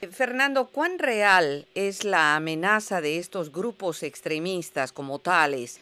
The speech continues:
contra Estados Unidos? ¿Tienen la capacidad de llegar hasta aquí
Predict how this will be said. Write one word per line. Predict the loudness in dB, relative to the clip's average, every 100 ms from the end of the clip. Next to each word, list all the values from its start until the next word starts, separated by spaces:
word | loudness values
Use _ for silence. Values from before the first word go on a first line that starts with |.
| -6
contra | -6 -2 0
Estados | 0 2 2 4 2 -2
Unidos? | -6 -6 -6 -6
¿Tienen | -6 -8 -6 -2
la | -2 0
capacidad | -2 -2 -4 -6 -10 -6 0 0 0
de | -4
llegar | -6 -4 0 2
hasta | 0 -4 -12
aquí | -10 -6 -4